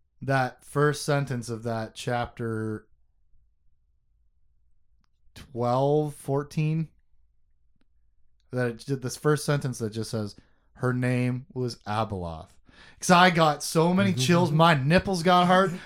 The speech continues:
Speaker 1: I've been waiting so long for that. I knew who she was all the time. I knew what they were referencing with the, the Ma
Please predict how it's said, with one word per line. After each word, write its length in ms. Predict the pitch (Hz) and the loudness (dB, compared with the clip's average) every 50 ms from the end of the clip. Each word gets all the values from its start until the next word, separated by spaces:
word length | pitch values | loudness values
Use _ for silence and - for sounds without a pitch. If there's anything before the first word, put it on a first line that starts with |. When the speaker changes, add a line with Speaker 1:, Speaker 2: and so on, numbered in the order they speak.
| - - | -6 0
Speaker 1:
I've 180 | 151 170 208 | 4 4 4
been 200 | 220 208 190 165 | 6 4 4 4
waiting 340 | 156 175 175 185 190 175 147 | 4 4 4 4 4 4 2
so 480 | 131 - - - 170 165 180 190 190 185 | 0 0 4 6 8 8 10 10 8 8
long 760 | 156 147 147 147 147 156 156 165 170 170 175 180 190 190 185 | 6 4 4 6 8 8 8 8 8 6 4 4 2 0 -2
for 200 | - - 156 147 | -2 -2 -2 -2
that. 560 | 123 110 123 120 120 131 147 170 185 - - _ _ - - - - | -2 -4 -2 0 2 4 4 2 2 -2 -8 _ _ -20 -20 -20 -20
I 220 | 196 220 254 220 180 | -18 -14 -10 -6 -4
knew 340 | 156 151 151 151 147 143 | -4 -2 -2 -2 -2 -2
who 160 | 127 143 151 143 | -2 -2 -4 -4
she 160 | - - 143 | -2 -2 0
was 300 | 139 135 143 139 135 143 | 2 4 4 4 4 2
all 200 | 139 131 131 131 | 2 2 0 0
the 60 | - | 0
time. 160 | 151 160 165 - - - - - - - | 0 -2 -2 -4 -10 -16 -20 -18 -12 -8
I 160 | 294 285 220 | -6 -4 -2
knew 280 | 190 185 185 196 202 190 | -2 0 0 0 0 0
what 180 | 180 180 175 | -2 -2 0
they 100 | - 175 | 2 4
were 180 | 170 160 156 147 | 6 6 6 6
referencing 540 | 143 151 156 147 - 156 147 - 160 156 156 | 6 6 6 6 4 2 2 4 4 6 6
with 140 | 151 151 - | 4 4 4
the, 160 | 135 110 - - - - - - | 2 0 0 -4 -12 -20 0 2
the 100 | 156 151 | 4 6
Ma 580 | 143 143 160 160 156 151 160 165 156 156 147 | 6 8 8 8 10 10 10 10 8 6 4